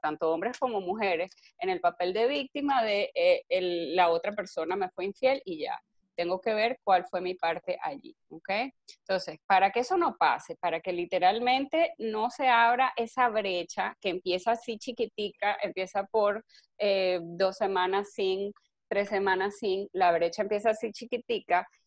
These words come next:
y para que eso no se vaya a un año sin sexo, tú tienes que tener inteligencia erótica,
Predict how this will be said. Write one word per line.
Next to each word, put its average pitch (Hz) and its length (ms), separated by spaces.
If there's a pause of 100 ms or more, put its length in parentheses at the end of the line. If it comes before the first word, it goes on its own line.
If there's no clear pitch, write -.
(140)
y 220 80
para 202 240
que 208 80
eso 226 160
no 226 160
se 240 180
vaya 220 480
a 190 380
un 214 220
año 220 240
sin 262 260
sexo, 185 580 (720)
tú 202 120
tienes 233 400
que 339 120
tener 208 380 (600)
inteligencia 175 1160 (360)
erótica, 254 600